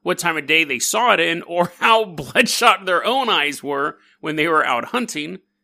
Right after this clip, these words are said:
Glug, glug. But anyways, they come into town with this plaster cast, and people are thinking, "Well, it kinda sounds like a Bigfoot, Harlan." And he's like, "Yeah, but this one's different, 'cause look at this plaster cast, and it looks like it had webbed toes."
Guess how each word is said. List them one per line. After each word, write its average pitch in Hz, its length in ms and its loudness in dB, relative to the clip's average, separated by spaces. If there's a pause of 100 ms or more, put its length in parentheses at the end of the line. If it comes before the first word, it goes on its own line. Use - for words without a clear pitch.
(220)
Glug, 131 260 -4
glug. 160 440 -4
But 208 340 0 (600)
anyways, 233 440 2
they 190 80 0
come 240 160 -2
into 254 100 -2
town 220 180 0
with 196 80 -8
this 190 160 -4
plaster 160 400 -2
cast, - 600 -8
and 170 280 -2
people 233 320 -4
are 214 120 2
thinking, 196 280 -4
"Well, 220 120 -4
it 214 80 -6
kinda 320 180 -2
sounds 175 240 -6
like 196 100 -4
a 208 40 -4
Bigfoot, 226 400 -8
Harlan." 160 380 -2
And 180 80 -8
he's 180 140 -12
like, 185 160 -6
"Yeah, 285 400 0
but 240 200 -6
this 294 200 -8
one's 254 220 -10
different, 135 440 -10 (180)
'cause 180 140 -8
look 247 160 -4
at 277 100 -4
this 214 260 -4
plaster 170 480 -4
cast, 233 440 -2
and 180 160 0
it 175 120 -2
looks 226 260 -6
like 247 140 -6
it 208 60 -8
had 175 280 -2
webbed 151 560 0
toes." - 720 -10